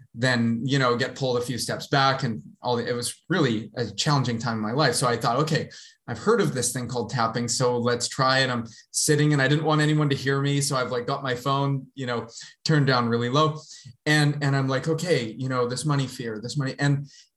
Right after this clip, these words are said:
in, uh, thirteen minutes, I went from a, from a ten out of ten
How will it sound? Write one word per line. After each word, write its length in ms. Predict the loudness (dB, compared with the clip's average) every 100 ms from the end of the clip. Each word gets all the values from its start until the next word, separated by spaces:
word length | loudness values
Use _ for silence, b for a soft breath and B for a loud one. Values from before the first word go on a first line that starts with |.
| 0
in, 640 | 2 4 4 4 4 2
uh, 200 | 0 -2
thirteen 420 | -2 -2 0 2
minutes, 420 | 0 0 -2 -4 -2
I 160 | 0 0
went 240 | 0 -2
from 200 | -4 -4
a, 180 | -4 -6
from 180 | -6 -6
a 60 |
ten 280 | -4 0 2
out 140 | 2 0
of 100 | -2
ten 500 | -4 -2 -4 -6